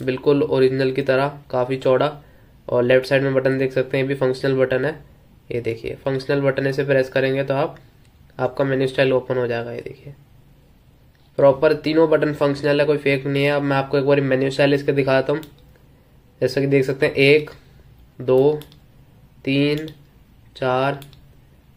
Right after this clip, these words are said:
पाँच, छः, सात, आठ, नौ,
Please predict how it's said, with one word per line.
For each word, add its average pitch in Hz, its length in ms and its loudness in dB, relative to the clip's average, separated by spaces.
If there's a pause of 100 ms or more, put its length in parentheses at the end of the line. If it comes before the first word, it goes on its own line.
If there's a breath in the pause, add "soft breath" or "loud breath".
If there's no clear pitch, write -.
पाँच, 139 440 -4 (1120)
छः, 135 380 0 (1160)
सात, 135 500 -2 (540)
आठ, 135 340 0 (840)
नौ, 135 280 0